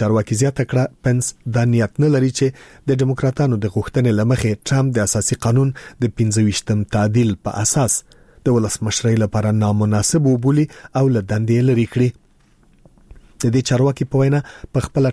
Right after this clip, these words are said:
ټرمپ هم د جنوري په شلمه د ولسمشرۍ د دورې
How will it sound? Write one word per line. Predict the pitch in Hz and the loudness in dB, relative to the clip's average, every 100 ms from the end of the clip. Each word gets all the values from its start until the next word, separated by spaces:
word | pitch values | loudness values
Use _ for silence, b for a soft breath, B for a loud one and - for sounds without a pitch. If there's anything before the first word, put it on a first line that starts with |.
| - | 0
ټرمپ | 156 151 151 | -2 0 0
هم | 135 - B B | -2 -4 B B
د | 123 131 | -2 0
جنوري | 131 123 123 - | 0 2 0 -4
په | 98 | -2
شلمه | 131 151 123 98 | 0 2 0 0
د | 107 107 | 0 0
ولسمشرۍ | 107 - 107 104 - 135 107 - b b | -2 -2 -2 -2 0 0 0 -4 b b
د | 123 113 | -2 2
دورې | 117 | 2